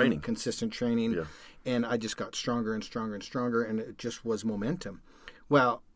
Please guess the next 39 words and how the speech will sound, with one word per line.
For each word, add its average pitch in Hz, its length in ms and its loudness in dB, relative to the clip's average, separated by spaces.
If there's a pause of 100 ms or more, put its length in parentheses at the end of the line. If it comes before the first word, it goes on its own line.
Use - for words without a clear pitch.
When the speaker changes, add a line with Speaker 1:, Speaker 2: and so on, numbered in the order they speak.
(160)
Speaker 2:
life 147 360 2
changed 147 480 0
after 110 220 -2
the 104 100 -4
fifty, 131 480 -2
and 107 160 0
it 110 80 -2
was 113 260 -2
more 110 320 0
focused 110 440 -6
about 110 160 -2
my 113 80 -2
family, 107 420 -4
and 104 80 -2
we 117 120 0
lost 113 280 -2
everything 110 380 -2
in 110 60 2
the 110 80 0
recession, 107 580 -4
and 101 100 -6
that's 101 160 -12
a 104 80 -8 (160)
whole - 240 -4
nother 104 220 -4
topic. - 500 -6 (320)
But 135 100 0
I 147 60 6
had 170 100 4
gotten 123 220 0
my 120 80 0
life 151 220 -2
back, - 320 -16
and 110 120 -2
we 110 100 0
had 107 100 0
Speaker 1:
Yep. 104 60 -4
Speaker 2:
rebuilt, 123 480 2
and, 110 120 0